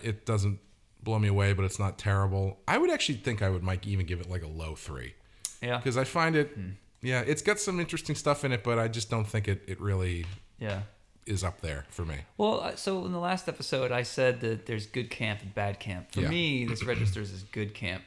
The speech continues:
Speaker 1: Mm-hmm.
Speaker 2: because it's out there, but it's like, well, it's, this is pretty fun. It's a kid show. This is a type of environment and challenge that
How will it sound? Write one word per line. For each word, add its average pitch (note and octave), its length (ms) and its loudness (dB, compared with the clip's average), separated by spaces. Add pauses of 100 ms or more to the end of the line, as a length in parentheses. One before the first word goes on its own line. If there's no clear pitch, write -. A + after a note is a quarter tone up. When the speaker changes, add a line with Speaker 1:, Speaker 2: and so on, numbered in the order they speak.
Speaker 1:
Mm-hmm. D#3 120 2
Speaker 2:
because G2+ 340 0
it's A2 220 -4
out C3 240 2
there, G2 340 -2 (200)
but G#2 220 -2 (220)
it's - 100 -14
like, G#2 160 -6
well, C#3 180 4
it's, C3+ 140 -6
this C#3 160 -8
is B2+ 80 -10
pretty A2+ 220 -4
fun. G2 320 -4
It's F#2+ 140 -10
a - 20 -12
kid F#2+ 240 -10
show. G2 240 -4
This G#2+ 180 -6
is G#2 200 -8 (400)
a B2 60 -6
type A#2+ 320 0
of G#2+ 100 -10 (120)
environment G2+ 640 -4
and G2+ 80 -10
challenge F2+ 560 -6
that F#2 180 -8